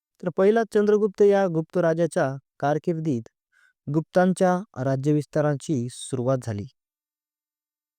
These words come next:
त्याचा मुलगा समुद्रगुप्त याने आसपासच्या राजांचा पराभव करून आणखी विस्तार वाढवला.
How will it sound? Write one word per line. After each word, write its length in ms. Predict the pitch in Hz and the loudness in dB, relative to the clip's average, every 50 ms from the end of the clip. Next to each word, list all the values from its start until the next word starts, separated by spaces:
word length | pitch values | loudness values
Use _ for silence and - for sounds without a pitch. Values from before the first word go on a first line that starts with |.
| _ _ _ _ _ _ _ _ _ _ _ _ _ _ _ _ _ _ _ _ _ _ _ _ _ _ _ _ - | _ _ _ _ _ _ _ _ _ _ _ _ _ _ _ _ _ _ _ _ _ _ _ _ _ _ _ _ -2
त्याचा 320 | 151 151 135 - 175 175 | -2 -2 0 0 0 2
मुलगा 600 | 165 147 143 147 151 151 - 175 175 160 127 113 123 - _ | 2 2 2 2 2 2 2 2 2 2 0 -2 -6 -10 _
समुद्रगुप्त 1000 | - - - - - 127 131 139 147 135 139 160 143 139 147 143 _ _ - - 135 110 92 _ _ _ _ | -20 -20 -16 -10 -6 -2 -2 0 0 2 2 2 2 0 -2 -4 _ _ -4 -2 -2 -2 -4 _ _ _ _
याने 400 | 127 117 131 147 165 170 180 175 - _ _ - | -6 -2 0 0 2 2 0 -2 -4 _ _ -12
आसपासच्या 680 | 120 117 - - - 147 143 135 - - - 156 151 | -12 -10 -10 -8 -4 -4 -4 -4 -4 -4 -2 0 0
राजांचा 540 | 131 120 113 113 127 131 135 123 - 139 131 123 _ _ _ - | 0 0 -2 -2 -2 -4 -4 -4 -4 -4 -4 -6 _ _ _ -6
पराभव 420 | 120 117 117 110 104 117 120 117 | -4 -2 -2 -2 -2 -2 -4 -4
करून 380 | 113 - 143 147 143 123 117 127 - _ _ _ _ _ _ _ _ _ _ _ _ - | -4 -4 -2 -2 -2 -4 -4 -6 -10 _ _ _ _ _ _ _ _ _ _ _ _ -10
आणखी 600 | 120 127 135 139 135 123 - - - 147 147 147 | -6 -4 -2 -2 -2 -2 -4 -6 -4 -4 -2 -2
विस्तार 440 | 151 139 139 127 - _ - 123 120 | -2 -4 -4 -6 -8 _ -4 -2 -2
वाढवला. 460 | 120 120 120 123 120 117 110 104 95 | -2 -2 -2 -2 -2 -2 -2 -4 -6